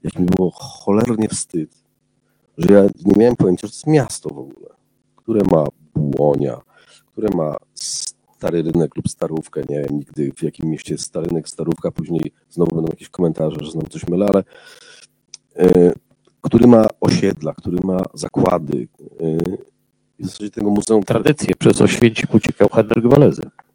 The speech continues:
Speaker 1: Osiemset lat. Miasto ma osiemset lat.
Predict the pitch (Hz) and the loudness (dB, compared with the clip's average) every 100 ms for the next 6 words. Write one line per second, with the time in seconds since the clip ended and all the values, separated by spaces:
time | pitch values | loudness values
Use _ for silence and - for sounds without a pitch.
0 | _ _ _ - - - _ _ _ - | _ _ _ -12 -12 -14 _ _ _ 2
1 | 98 85 - - 90 - _ _ _ _ | 2 0 -6 -8 -8 -10 _ _ _ _
2 | _ _ 107 - - 101 104 - 104 - | _ _ 0 0 0 0 0 -4 -6 -8
3 | - 95 60 - | -6 -4 -4 -8